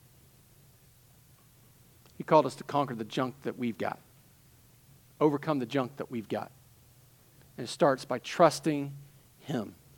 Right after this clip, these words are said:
It starts by listening to him. It starts by hearing what he has to say to us, remembering what he's called us to be,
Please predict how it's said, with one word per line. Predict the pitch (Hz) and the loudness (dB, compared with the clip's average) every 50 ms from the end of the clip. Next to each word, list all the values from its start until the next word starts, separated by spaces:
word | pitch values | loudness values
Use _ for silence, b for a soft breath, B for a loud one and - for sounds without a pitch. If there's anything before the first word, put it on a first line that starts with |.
| b b b b b | b b b b b
It | 139 - | -4 -2
starts | - - 185 160 156 151 - | 4 8 10 10 10 10 8
by | - 151 135 | 4 6 6
listening | 127 131 143 156 160 156 - - 165 143 139 139 131 - b b b b b | 6 6 6 4 4 4 2 0 0 0 0 -2 -4 -8 b b b b b
to | - 131 | -4 -4
him. | - 110 131 123 113 113 - | -2 -2 -2 -4 -4 -4 -2
It | 147 131 | -2 -2
starts | - - - 160 160 165 - | 2 6 8 10 10 10 8
by | - 160 143 143 | 8 8 8 6
hearing | 139 - - - 160 160 165 165 156 147 | 6 0 0 2 4 6 6 6 4 4
what | 139 139 139 | 4 2 2
he | 143 - 165 165 160 156 | 2 2 2 4 4 4
has | 151 143 - 151 156 147 139 143 | 2 0 0 2 2 2 0 0
to | 143 131 | -4 -4
say | - - 160 147 135 127 120 - b b b b b b b b b | 0 2 2 4 2 2 -2 -4 b b b b b b b b b
to | - - - - | -12 -8 -2 2
us, | 135 123 113 110 - - - - b b b b b | 4 4 4 2 -2 -6 -8 -10 b b b b b
remembering | - 139 143 143 143 156 170 180 175 170 170 170 160 160 160 156 143 - b b b b b b b b b b | 2 2 4 6 8 8 8 10 8 8 6 6 6 6 4 0 -4 -8 b b b b b b b b b b
what | - 160 156 | 6 6 6
he's | - 160 151 - - | 6 4 2 2 4
called | - - 156 147 143 143 | 6 8 8 10 8 6
us | 135 139 - | 4 2 2
to | 151 | -2
be, | 117 117 131 123 123 113 | 0 2 2 2 2 0